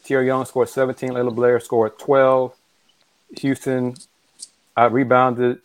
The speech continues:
La Tech forty to thirty-one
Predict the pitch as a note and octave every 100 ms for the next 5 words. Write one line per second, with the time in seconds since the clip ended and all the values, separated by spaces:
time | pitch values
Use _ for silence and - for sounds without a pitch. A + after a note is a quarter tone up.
0 | _ - B2 - B2+ - - C3+ C3+ C3+
1 | C3 - A2+ G#2+ G#2+ B2 B2 A2+ A2 G#2+
2 | G#2 - _ - - G2 B2 D#3+ F#3